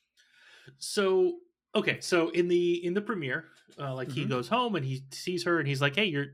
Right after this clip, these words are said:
Speaker 1: you're still here? I thought you were going, going to leave." Uh, and she was like, "Nope,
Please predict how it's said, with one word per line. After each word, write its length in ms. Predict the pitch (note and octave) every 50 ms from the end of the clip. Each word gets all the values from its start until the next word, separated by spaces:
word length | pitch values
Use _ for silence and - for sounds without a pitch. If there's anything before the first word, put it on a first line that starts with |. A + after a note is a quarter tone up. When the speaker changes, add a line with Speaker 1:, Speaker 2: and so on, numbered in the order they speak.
| _ -
Speaker 1:
you're 100 | D3 C3+
still 200 | C3 - E3+ D#3+
here? 260 | C#3 C#3 F3+ A3 G#3+
I 60 | D#3
thought 180 | C3+ - C#3+ C3+
you 80 | C#3 C3+
were 120 | C3+ C3
going, 420 | C3+ C3+ B2+ B2+ B2+ B2+ B2 B2+ C3+ -
going 120 | - C3 B2+
to 40 | B2+
leave." 320 | E3 A3 A3 D3 B2+ C3+ C#3 _ _ _ - - - - _ _ _ -
Uh, 280 | - B2 A2+ A#2 A#2+ B2
and 120 | - B2 B2+
she 140 | - - C3+
was 100 | B2 C3
like, 140 | C#3+ C#3 - _ _ _ _ _
"Nope, 560 | - D#3 F3 F#3 F#3+ G3+ G3+ A3 A#3 A#3+ A#3+